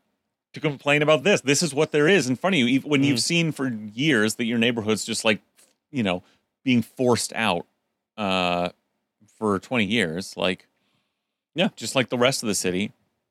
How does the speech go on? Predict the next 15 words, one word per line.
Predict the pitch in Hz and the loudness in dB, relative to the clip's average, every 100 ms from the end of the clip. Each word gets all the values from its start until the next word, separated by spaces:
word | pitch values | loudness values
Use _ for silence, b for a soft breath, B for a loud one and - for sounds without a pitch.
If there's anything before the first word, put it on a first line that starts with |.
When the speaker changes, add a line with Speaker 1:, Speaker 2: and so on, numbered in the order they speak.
| _ | _
Speaker 1:
there's | 160 143 | -2 0
no | 139 139 156 180 180 185 175 - | -2 -2 2 4 4 2 -2 -6
way | 139 156 156 | 0 4 4
to | 147 | 2
make | 143 135 - | 0 0 0
that | 123 110 | -2 2
better. | 120 85 | 0 0
We | 90 107 | -2 -4
have | - 147 135 | 0 0 0
no | 135 143 | 0 2
systems. | 131 - 143 135 117 | 2 0 -2 -2 -2
We're | 117 | -4
specifically | - 135 - 170 180 165 156 | -6 -4 -2 -2 -4 -4 -4
not | 127 127 139 | 0 2 2
allowed | - 117 120 117 107 98 | 0 -2 2 2 2 0